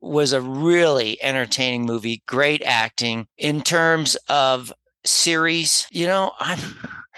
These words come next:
the one series I cannot escape is Survivor. I, I mean, uh, for some reason, I'm a big Survivor fan. I've watched that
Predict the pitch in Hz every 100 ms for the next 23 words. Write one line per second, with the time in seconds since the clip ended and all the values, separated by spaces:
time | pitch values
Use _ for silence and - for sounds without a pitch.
0 | - - - 175 202 226 220 202 190 202
1 | 180 165 165 175 156 147 151 160 - -
2 | 127 147 - - 135 117 - 123 117 113
3 | 127 104 - - 131 135 135 131 131 131
4 | - - 139 127 147 147 147 139 127 131
5 | 139 127 104 151 147 - - - 131 120
6 | 127 123 127 117 - 131 127 127 131 113
7 | 110 120 - 120 113